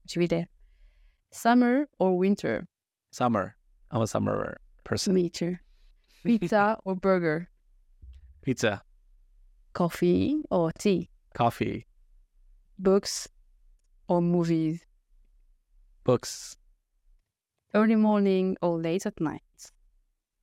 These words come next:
Speaker 2: Late at nights.
Speaker 1: Really? I expected the
Speaker 2: Yeah,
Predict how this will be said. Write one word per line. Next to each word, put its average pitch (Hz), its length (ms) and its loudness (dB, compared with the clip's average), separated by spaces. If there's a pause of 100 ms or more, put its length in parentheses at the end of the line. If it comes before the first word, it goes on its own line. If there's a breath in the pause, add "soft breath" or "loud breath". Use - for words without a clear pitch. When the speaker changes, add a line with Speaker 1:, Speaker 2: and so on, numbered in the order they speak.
(520)
Speaker 2:
Late 117 240 4
at 107 140 0
nights. - 580 -2 (880)
Speaker 1:
Really? 240 340 2
I 208 60 0
expected 196 580 -2
the 175 280 -2
Speaker 2:
Yeah, 117 240 0